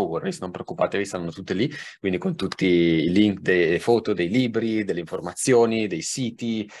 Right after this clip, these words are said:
eh, tutto quello che c'è, e la registrazione della puntata saranno tutte su Thread. Però al momento sono un attimo in difficoltà perché io sono in, in quarantena tesi, eh, non c'è nessuno che mi sostituisce <laughs> e quindi in realtà, eh, tra le cose da fare che devo fare sono, questa è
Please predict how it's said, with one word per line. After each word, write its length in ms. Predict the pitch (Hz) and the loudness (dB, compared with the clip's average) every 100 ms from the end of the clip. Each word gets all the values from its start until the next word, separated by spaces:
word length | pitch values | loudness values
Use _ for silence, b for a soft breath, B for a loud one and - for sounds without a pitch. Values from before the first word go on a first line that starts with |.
| B | B
eh, 260 | - 101 92 | 0 2 2
tutto 200 | - 101 | 0 -4
quello 160 | 101 95 | 0 0
che 80 | |
c'è, 240 | - 127 120 | 0 0 0
e 60 | 101 | 2
la 140 | 87 | 2
registrazione 600 | 87 90 95 95 95 101 92 | 2 0 -6 -8 -6 -2 0
della 100 | 90 | 0
puntata 420 | 101 101 104 101 | -4 -2 -2 -2
saranno 300 | - 104 95 | -4 -2 -2
tutte 240 | 85 101 101 | -6 -8 -8
su 120 | - | -8
Thread. 280 | - 180 226 B B B B B B _ - | -2 -2 -2 B B B B B B _ 0
Però 120 | 156 | 4
al 60 | 143 | 4
momento 380 | 165 147 135 156 | 4 2 2 2
sono 140 | 156 | 4
un 40 | 139 | 2
attimo 140 | 143 | 2
in 40 | 131 | -2
difficoltà 380 | 117 135 127 135 | -4 -2 2 2
perché 320 | 127 123 113 | 2 0 0
io 220 | 107 135 | 0 -2
sono 160 | 143 185 | -2 -2
in, 160 | 147 - | -4 -6
in 180 | 113 104 | -8 -4
quarantena 500 | 117 104 98 107 95 | 2 2 2 0 0
tesi, 400 | 90 85 80 78 B B | -2 -2 -4 -8 B B
eh, 240 | 107 95 | 4 4
non 100 | 98 | 4
c'è 100 | 98 | 0
nessuno 280 | 120 117 123 | 0 0 2
che 80 | 113 | 0
mi 100 | 104 | 0
sostituisce 720 | 98 95 98 98 90 - 151 | -4 -10 -4 0 0 2 0
<laughs> 640 | 143 113 127 120 - - - | 0 0 0 -2 -6 -8 -2
e 140 | 127 - | -2 -2
quindi 240 | - 135 | 0 2
in 80 | 123 | 4
realtà, 400 | 120 131 117 107 - B | 4 4 6 4 4 B
eh, 240 | - 101 90 | 0 2 2
tra 180 | 131 123 | 2 2
le 120 | 120 | 2
cose 240 | 120 127 | 0 -2
da 120 | 113 110 | 0 0
fare 300 | 117 110 98 | 2 2 0
che 140 | 104 | -8
devo 160 | 110 113 | -8 -8
fare 340 | - 98 104 | -2 0 0
sono, 440 | - 117 110 110 | -2 -4 -2 -4
questa 280 | - 110 110 | -6 -6 -2
è 180 | 107 98 | 0 -2